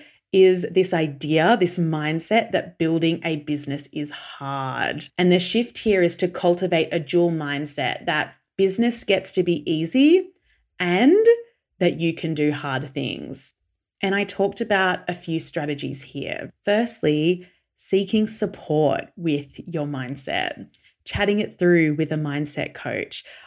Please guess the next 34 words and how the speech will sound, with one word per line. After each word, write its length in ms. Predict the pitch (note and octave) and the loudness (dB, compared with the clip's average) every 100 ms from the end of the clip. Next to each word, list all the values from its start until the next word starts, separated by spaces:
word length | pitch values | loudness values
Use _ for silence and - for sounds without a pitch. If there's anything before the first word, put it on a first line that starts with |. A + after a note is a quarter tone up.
| - | -8
I 60 | F3 | -4
talked 260 | F#3 F3+ | -4 -2
about 180 | F3+ F3 | 0 0
my 140 | F3 | 0
experience 720 | E3+ - - E3+ E3 E3 C#3+ - | -2 -4 -4 -2 0 0 -2 -4
of 260 | E3 D3+ | -2 -4
hypnosis 800 | - - E3 D3 D3+ - F#2 - - | -4 -6 -4 -4 -4 -4 -4 -4 -4
as 160 | D#3+ | -4
a 100 | D3 | -6
fast 640 | - - E3+ F3 F3 - - | -8 -6 -2 -2 -2 -4 -6
track 360 | - C3+ C#3 - | -4 -2 -4 0
to 160 | F3+ | 0
reprogramming 880 | D#3 E3 E3 E3+ D#3+ D#3+ D3+ D3+ D3+ | 2 0 0 0 2 2 0 -2 -2
your 160 | D3 D3 | -2 -2
brain. 420 | D#3 C#3+ B2+ B2+ | -2 -2 -2 -6
It's 160 | - | -4
absolutely 640 | D#3 E3+ - E3 D#3+ D3+ D3+ | -2 -2 0 2 2 0 -4
magic. 500 | C3 C3+ C3 - C#3 | -4 -6 -6 -6 -4
I 140 | C#3 | -6
cannot 420 | C#3 D#3+ D#3 - | -6 -6 -4 -4
recommend 520 | D#3 - D3 C#3 C#3+ | -4 -4 -4 -4 -2
it 100 | D#3 | -4
enough. 400 | - - - G#3 _ _ | -4 -8 -8 -12 _ _
And 420 | G3 F#3+ F#3+ G3 - - | 2 2 2 0 -2 2
also 880 | G#3+ B3+ C#4+ - F3 D3 C#3+ D3+ - - | 4 6 2 2 4 4 2 0 -4 0
the 140 | F3+ | 0
practice 500 | - F#3 - C4 B3 | 0 -6 -4 -4 0
of 200 | G3+ F3+ | 0 -2
consciously 560 | - F3+ F3+ G3 - F3 | -6 -4 -4 -2 0 -2
interrupting 680 | E3+ D#3+ - D#3+ - D#3+ | -2 -6 -4 -4 -4 -6
your 160 | D#3 D3 | -6 -8
thought 360 | D3 D#3+ D#3 - | -4 -2 -2 -4
pattern 560 | D#3+ - D3+ C#3+ D3 - - _ | -6 -6 -6 -8 -10 -18 -20 _
with 380 | F3 F3+ F3 - | 2 4 4 -4